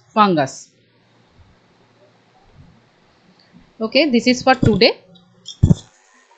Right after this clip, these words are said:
Thank you for everyone for staying up to this point.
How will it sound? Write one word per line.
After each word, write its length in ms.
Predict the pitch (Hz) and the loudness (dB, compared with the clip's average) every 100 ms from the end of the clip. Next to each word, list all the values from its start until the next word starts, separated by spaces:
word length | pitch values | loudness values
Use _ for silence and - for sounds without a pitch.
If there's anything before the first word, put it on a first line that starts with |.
| _ _ _ - | _ _ _ -4
Thank 280 | 240 277 | -2 0
you 140 | 311 294 | -2 0
for 280 | 285 277 - | 0 0 0
everyone 580 | 240 226 247 214 220 247 | 0 2 0 2 0 -2
for 200 | 226 220 | -2 -2
staying 360 | - - 226 240 | 0 -2 0 0
up 120 | 233 | -2
to 60 | 220 | -4
this 180 | 226 | -4
point. 360 | - 185 220 | -2 -2 -2